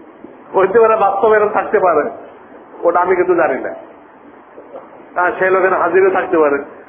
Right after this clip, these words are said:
যে, "হুজুর আমার বেকারি নিয়ে ওয়াজ করলো", আমি কারোরটা নাম জানি না, উদাহরণ দিচ্ছি। আল্লাহ না যদি বাস্তবে এরকম থাকেও, তো সে কোনো রাগ হবেন না।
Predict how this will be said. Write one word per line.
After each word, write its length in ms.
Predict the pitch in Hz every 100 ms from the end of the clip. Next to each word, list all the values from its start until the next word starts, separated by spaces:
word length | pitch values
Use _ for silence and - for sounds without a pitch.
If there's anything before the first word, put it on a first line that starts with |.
| -
যে, 60 |
"হুজুর 260 | 147 160 170
আমার 280 | 165 196 226
বেকারি 360 | 208 196 196
নিয়ে 240 | 196 190 180
ওয়াজ 320 | 180 170 -
করলো", 320 | 180 156 151 - - - - - - - - - - - -
আমি 300 | 185 180 226
কারোরটা 480 | 185 185 214 208 214
নাম 240 | 190 180
জানি 220 | 165 147 131
না, 100 | 127 - - - - - -
উদাহরণ 420 | 226 247 285 269 214
দিচ্ছি। 600 | 190 - 170 - - - - - - - -
আল্লাহ 340 | 170 175 208 214
না 140 | 208
যদি 220 | 196 202
বাস্তবে 360 | 196 185 - 190
এরকম 140 | 185
থাকেও, 580 | 180 170 180 175 165 - - - - - - - - -
তো 80 |
সে 180 | 175 185
কোনো 200 | 180 185
রাগ 240 | 170 147 131
হবেন 220 | 120 110
না। 120 | 104